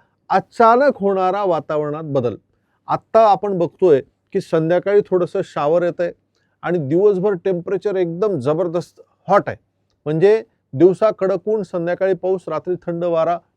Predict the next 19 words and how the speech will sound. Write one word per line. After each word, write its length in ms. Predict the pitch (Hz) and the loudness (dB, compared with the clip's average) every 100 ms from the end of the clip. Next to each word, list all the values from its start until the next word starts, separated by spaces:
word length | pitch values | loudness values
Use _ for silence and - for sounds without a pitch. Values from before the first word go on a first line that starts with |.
| _ | _
ह्युमिडिटी. 500 | 190 208 156 120 107 - _ _ _ _ - | 4 4 4 -2 -10 -12 _ _ _ _ 2
ट्रेस 380 | 220 254 - - _ - 127 | 4 4 0 -20 _ -12 2
जो 400 | 180 185 147 127 | 4 6 4 0
वातावरणातलं 720 | 147 160 220 233 226 202 214 | -2 0 2 2 2 0 0
जे 120 | 202 - | 0 0
फ्लक्च्युएशन 600 | 208 185 - 269 202 180 | -2 -2 -2 -2 0 -4
आहे 100 | 117 | -6
ते 260 | - _ 175 | -12 _ -6
खूप 180 | 175 143 | -6 -6
जास्त 240 | 131 127 | -6 -6
आहे, 80 | 170 - _ | -14 -14 _
यामुळे, 360 | 135 135 131 139 - | -8 -6 -8 -10 -8
यामुळे 340 | 139 135 131 | -6 -4 -8
सुद्धा 280 | 123 127 156 165 | -10 -10 -10 -10
फळगळ 200 | 117 127 | -12 -10
होऊ 160 | 123 104 | -12 -12
शकते. 300 | - _ _ _ _ _ _ | -18 _ _ _ _ _ _
तिसरं 300 | 220 202 254 | -4 0 -2
कारण, 280 | 233 147 110 | 0 -2 -4